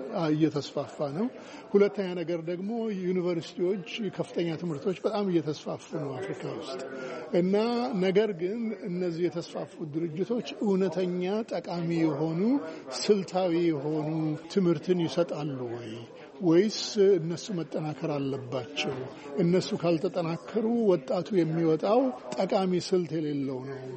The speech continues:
እነሱን ደግሞ የሚቀጥር ደግሞ የንግድ ድርጅት መኖር አለበት። መንግስት ሁሉንም ቀጥሮ አይችልም እና መንግስትና የግል ድርጅቶች፣ የንግድ ድርጅቶች አንድ ላይ ተባብረው ሲሰሩ ለዜጋው ጠቃሚ ነገር ይወጣል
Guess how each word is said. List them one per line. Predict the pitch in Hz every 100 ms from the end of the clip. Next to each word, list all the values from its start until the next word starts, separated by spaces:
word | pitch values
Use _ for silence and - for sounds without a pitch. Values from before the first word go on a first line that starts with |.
| -
እነሱን | 190 175 180 - 175
ደግሞ | 165 170
የሚቀጥር | 180 170 170 170 170 165 160
ደግሞ | 185 214
የንግድ | 277 180 175 156
ድርጅት | 160 151 139 139 -
መኖር | 175 147 135
አለበት። | 127 123 127 123 - 170
መንግስት | 185 180 208 - -
ሁሉንም | 247 190 185 170 165
ቀጥሮ | 151 - 190
አይችልም | 165 131 - - - - - - - 190
እና | 175 175
መንግስትና | 170 180 175 - 190 170 160
የግል | 156 151 160 160
ድርጅቶች፣ | 147 151 139 151 180 180 - -
የንግድ | 180 156 165 156 147
ድርጅቶች | 139 143 131 175 156 170
አንድ | 165 156
ላይ | 151 143
ተባብረው | - 156 143 139 135
ሲሰሩ | 175 156 185 196 262 269 - - 160
ለዜጋው | 160 170 170 160 180 226 214
ጠቃሚ | - 165 170 160
ነገር | 160 147 143
ይወጣል | 143 139 135 131